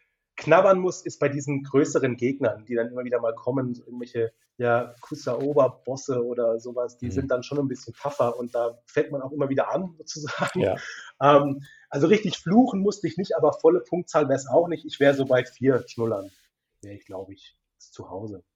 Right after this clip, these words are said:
Speaker 2: Klingt
Speaker 1: Wäre so mein, mein Gefühl.
Speaker 2: Ja,
Speaker 1: Ja.
Speaker 2: klingt doch, äh, ganz gut. Sowas, äh, so fünf ist immer echt, äh, schwierig, wenn man so gar nicht fluchen muss. Das kriegen bei uns meistens ja nur diese Kinderspiele, ja, wo man auch gar nicht fluchen kann oder wenn's einen sehr hohen Nostalgiefaktor hat.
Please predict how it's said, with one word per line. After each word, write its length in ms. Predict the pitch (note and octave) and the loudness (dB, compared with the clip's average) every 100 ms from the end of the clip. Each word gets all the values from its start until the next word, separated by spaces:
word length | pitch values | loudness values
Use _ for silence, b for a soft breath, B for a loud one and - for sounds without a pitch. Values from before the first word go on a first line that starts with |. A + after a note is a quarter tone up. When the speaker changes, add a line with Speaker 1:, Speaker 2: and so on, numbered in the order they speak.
| - | -14
Speaker 2:
Klingt 260 | - A2+ | -2 0
Speaker 1:
Wäre 140 | C3+ C#3+ | 2 2
so 80 | B2+ | 2
mein, 400 | G2 C3+ B2+ A#2 | 0 -2 -2 -4
mein 180 | A2 A#2 | -6 -6
Gefühl. 280 | - G#2 - | -10 -14 -8
Speaker 2:
Ja, 140 | G2+ | -6
Speaker 1:
Ja. 60 | D3 | -8
Speaker 2:
klingt 360 | - G#2 G#2+ | -6 -6 0
doch, 320 | D3 B2+ - - | 2 0 -4 -4
äh, 280 | B2+ B2+ | 0 0
ganz 200 | C3 B2 | -2 -6
gut. 160 | - C#3+ | -4 -2
Sowas, 240 | B2+ C3 D3+ | 0 2 2
äh, 420 | D#3+ - D#3 D3 | -2 -6 -8 -8
so 160 | B2 C#3 | -8 0
fünf 340 | - A#3 A#3 | 6 6 4
ist 120 | C#3+ | -2
immer 260 | F#3 F3+ - | 0 2 2
echt, 260 | F3 - | 0 -4
äh, 140 | - D3+ | -6 -8
schwierig, 320 | F3+ F3 D3 | -6 -8 -6
wenn 80 | D#3 | -4
man 120 | C#3+ | -2
so 100 | C#3 | 2
gar 180 | C3 D#3 | 2 0
nicht 140 | D#3 | -2
fluchen 200 | - D3+ D3+ | -6 -6 -6
muss. 140 | - | -6
Das 140 | - | -14
kriegen 280 | - E3 D#3 | -10 -8 -4
bei 60 | C3+ | -2
uns 240 | - C#3+ | -2 -4
meistens 440 | - D3 C#3 C#3 - | -6 -6 -6 -8 -4
ja 120 | C#3 | -2
nur 160 | C#3 C3+ | 0 -2
diese 380 | B2+ B2 B2 B B B B | -2 0 0 B B B B
Kinderspiele, 960 | - F#3+ F#3+ G2 E2+ - G2+ G2 C#3 F#3+ | 0 2 4 2 2 -2 -6 2 2 4
ja, 300 | A2 C#3 A#2+ | 0 0 0
wo 120 | A2+ | 0
man 180 | A2+ A#2+ | 0 0
auch 140 | B2 | -2
gar 160 | A#2 A2+ | 0 -2
nicht 180 | B2 - | -4 -6
fluchen 240 | A#2+ A#2 | -4 -4
kann 260 | G#2+ A2+ C#3+ | -4 -2 0
oder 240 | C3 A#2+ | 2 2
wenn's 240 | A#2+ A#2+ B2 | 2 -2 -4
einen 100 | G#2+ | -2
sehr 300 | A2 C3+ C3 | 6 6 8
hohen 320 | C#3 C3+ C3+ B B - | 4 4 2 B B 0
Nostalgiefaktor 960 | A#2+ - A2+ G#2+ D#3 - F2+ - F#2+ | 0 4 2 4 -4 -4 -8 -2 0
hat. 260 | F#2 E3 | 4 2